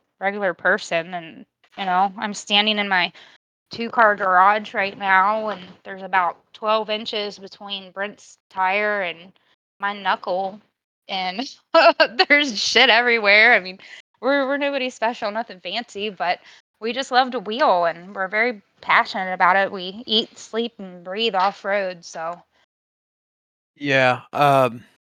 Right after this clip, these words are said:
Speaker 2: I will say that it is definitely an odd experience when you're used to being a nobody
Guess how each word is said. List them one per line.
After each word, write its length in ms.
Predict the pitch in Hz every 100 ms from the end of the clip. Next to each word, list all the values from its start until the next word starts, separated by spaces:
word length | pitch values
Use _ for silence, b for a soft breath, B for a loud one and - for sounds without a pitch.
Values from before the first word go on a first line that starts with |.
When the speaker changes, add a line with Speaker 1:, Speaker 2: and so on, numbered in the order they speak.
| _ _ -
Speaker 2:
I 100 | 170
will 240 | 170 160
say 320 | - 151 143
that 220 | 131 135
it 180 | 135 131
is 240 | 131 123 117
definitely 640 | 127 120 123 120 123 117
an 120 | 110
odd 280 | 104 110 110
experience 1160 | 107 - - - 113 110 113 110 107 104 - -
when 180 | 113 110
you're 220 | 110 110
used 440 | 107 110 107 -
to 60 | 123
being 360 | 117 113 113 113
a 80 |
nobody 840 | 107 107 107 104 98 107 101 95